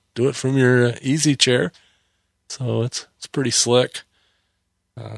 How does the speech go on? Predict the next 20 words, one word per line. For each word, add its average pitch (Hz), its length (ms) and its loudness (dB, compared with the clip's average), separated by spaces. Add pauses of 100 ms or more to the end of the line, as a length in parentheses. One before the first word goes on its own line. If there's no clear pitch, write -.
(100)
I've 120 120 -16
been 117 280 -10 (140)
playing 131 440 0
with 117 180 0
that. 117 460 2 (840)
But, 117 360 -10
uh, 110 220 -4 (120)
yeah, 110 380 -4
Blueberry 117 480 0
put 117 180 -2
out 113 180 4
a, 110 280 0
a 120 60 -16
press - 340 0
release. 117 400 0
We 113 100 -2
are 110 100 2
now 110 200 2
officially 117 560 2
the 110 340 2